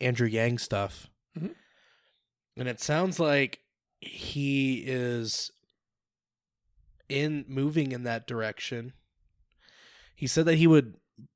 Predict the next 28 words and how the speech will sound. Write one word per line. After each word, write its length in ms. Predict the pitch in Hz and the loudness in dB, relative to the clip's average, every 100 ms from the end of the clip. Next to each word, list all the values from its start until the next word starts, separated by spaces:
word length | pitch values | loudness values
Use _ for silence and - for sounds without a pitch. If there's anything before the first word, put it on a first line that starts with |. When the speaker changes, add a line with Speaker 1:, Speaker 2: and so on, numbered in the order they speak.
| _ _ | _ _
Speaker 1:
push 240 | - 147 - | 4 4 4
for 140 | 143 | 2
decriminalization 1120 | 127 139 - 139 131 117 127 123 - 120 117 - _ _ | 2 0 0 -2 0 -2 -2 -2 -2 -6 -8 -14 _ _
of 460 | 123 120 104 110 - _ - | -4 -4 -4 -14 -20 _ -4
all 540 | 120 117 117 113 110 | 0 2 2 0 -2
we-, 300 | 110 123 120 117 | -4 -4 -4 -6
marijuana 800 | 120 120 120 117 113 117 113 107 - _ _ _ _ _ _ _ _ _ | -4 -2 0 0 0 0 -2 -4 -10 _ _ _ _ _ _ _ _ _
offenses. 1160 | - - 139 127 139 127 127 123 123 - - - | -4 0 0 0 -2 0 0 -2 -4 -6 -6 -8
He 160 | 123 123 | -8 -4
would, 280 | 120 110 - - - | -4 -6 -14 -20 -12
on 120 | 131 123 | -8 -8
four, 460 | - 139 135 - | 0 2 4 0
uh, 140 | 101 117 | -6 -12
wh-, 420 | - 139 139 139 | -10 -10 -10 -6
what 100 | 147 | -2
did 100 | 180 | 0
he 60 | |
say? 260 | 175 - 180 | 0 2 0
He 80 | 165 | 0
said 200 | - 143 | 0 -2
if 80 | 127 | -2
he 160 | 143 | 0
were 80 | 160 | 4
elected 340 | 165 170 147 | 4 4 0
president 440 | - 156 139 135 127 | 4 4 4 2 0
on 120 | 127 | -2
April 280 | 127 143 160 | 0 6 6
twentieth 680 | - 151 151 143 143 - | 6 4 6 6 4 0